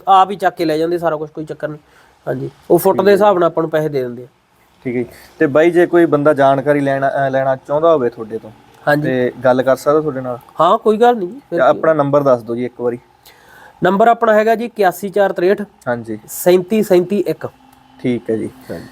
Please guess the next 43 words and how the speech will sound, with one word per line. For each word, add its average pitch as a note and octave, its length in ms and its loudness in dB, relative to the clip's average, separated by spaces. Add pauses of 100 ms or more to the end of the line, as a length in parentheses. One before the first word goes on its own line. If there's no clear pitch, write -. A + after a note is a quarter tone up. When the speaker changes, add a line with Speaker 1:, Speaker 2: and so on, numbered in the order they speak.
(260)
Speaker 2:
ਤੇ C#3+ 260 6
ਲਓ C#3+ 280 4
ਜੀ, F3 200 4
ਇਸ D#3 280 2
ਵੀਡੀਓ F3 260 2
ਦੇ F3 100 4
ਵਿੱਚ D#3+ 260 0
ਆਪਾਂ D3+ 220 2
ਪੋਲਟਰੀ D#3 440 -2
ਫਾਰਮ D3 340 0
ਦੀ C#3 140 0
ਗੱਲ C3+ 200 2
ਕਰੀ C3+ 240 -2
ਸੀ। E3 180 -2
ਬਾਈ C#3 320 0
ਹੋਰਾਂ D3+ 200 2
ਨੇ D#3 60 2
ਨਵਾਂ C3+ 320 0
ਕੰਮ C#3+ 240 -2
ਸ਼ੁਰੂ D3 260 -2
ਕੀਤਾ D3 340 0
ਹੈ। D#3+ 140 -2 (380)
ਬਾਈ D3+ 180 4
ਨੇ F3 80 0
ਦੱਸਿਆ F#3 400 2
ਵੀ G3+ 160 0
ਹੈ F#3+ 60 2
ਵੀ F#3+ 140 -2 (200)
ਇਸ D#3 120 0
ਕੰਮ D#3+ 280 -2
ਮੰਨੀ D3+ 240 -6
ਆਪਾਂ D3 280 -4
ਕਿਉਂ C3+ 360 -4
ਆਏ D3 260 0
ਆ, D#3 100 4 (340)
ਤੇ E3 60 2
ਨੰਬਰ D3 340 0
ਤੁਹਾਨੂੰ F3 260 -2
ਸਕਰੀਨ D#3+ 360 -2
ਦੇ D#3+ 60 4
ਉੱਤੇ D#3+ 220 0
ਮਿਲ C#3 240 -2
ਜੂਗਾ। F3+ 440 4